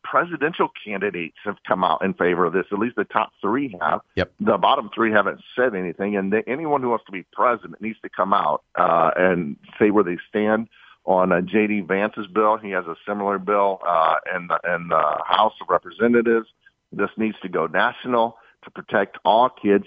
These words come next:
Speaker 1: even in those crazy left-wing states like California. Every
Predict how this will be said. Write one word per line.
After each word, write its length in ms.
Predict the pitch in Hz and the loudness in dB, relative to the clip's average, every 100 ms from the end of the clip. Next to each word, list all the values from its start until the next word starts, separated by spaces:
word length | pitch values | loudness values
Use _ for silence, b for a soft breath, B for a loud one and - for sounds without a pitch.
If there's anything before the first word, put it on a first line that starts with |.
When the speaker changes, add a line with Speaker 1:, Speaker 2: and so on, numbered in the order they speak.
| - | 0
Speaker 1:
even 240 | 120 110 | 2 2
in 180 | 95 95 | 0 0
those 240 | 92 87 - | 0 -2 -6
crazy 540 | - 107 117 101 113 | -2 0 0 -2 -4
left-wing 500 | 101 104 - 101 104 101 - | 0 0 0 -6 -6 -6 -4
states 280 | 104 98 - | -4 -4 -4
like 220 | 85 95 - | -2 -2 0
California. 680 | 92 95 - 110 107 92 - | 0 0 0 -2 0 -2 0
Every 300 | 104 110 | 0 0